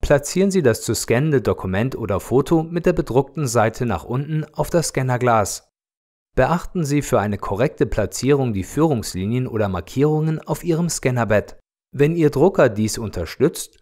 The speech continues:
können Sie ein mehrseitiges Dokument in den automatischen Vorlageneinzug einlegen. Schließen Sie die Scannerabdeckung. Klicken Sie auf dem Computer auf die Windows-Schaltfläche und tippen Sie die Modellbezeichnung Ihres H-P-Druckers ein.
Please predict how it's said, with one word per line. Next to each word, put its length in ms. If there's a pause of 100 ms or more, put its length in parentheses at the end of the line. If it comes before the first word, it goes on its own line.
(120)
können 240
Sie 120
ein 200
mehrseitiges 720
Dokument 500
in 160
den 160
automatischen 720
Vorlageneinzug 1040
einlegen. 640 (880)
Schließen 480
Sie 180
die 140
Scannerabdeckung. 1000 (1500)
Klicken 400
Sie 160
auf 160
dem 180
Computer 640
auf 140
die 160
Windows-Schaltfläche 1080
und 160
tippen 280
Sie 180
die 100
Modellbezeichnung 880
Ihres 320
H-P-Druckers 680
ein. 380